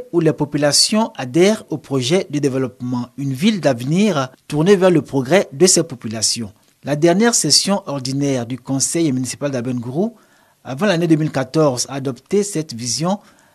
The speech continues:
à l'unanimité des conseillers municipaux. Le maire, Amwakon Kwakubanga, a dévoilé les grands projets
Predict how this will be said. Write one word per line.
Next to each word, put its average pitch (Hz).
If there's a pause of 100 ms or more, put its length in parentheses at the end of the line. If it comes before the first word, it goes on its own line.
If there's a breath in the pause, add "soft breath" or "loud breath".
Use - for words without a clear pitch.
(180 soft breath)
à 147
l'unanimité 160
des 175
conseillers 147
municipaux. 131 (300)
Le 139
maire, 156 (120)
Amwakon 143
Kwakubanga, 139
a 139
dévoilé 135
les 131
grands 139
projets 127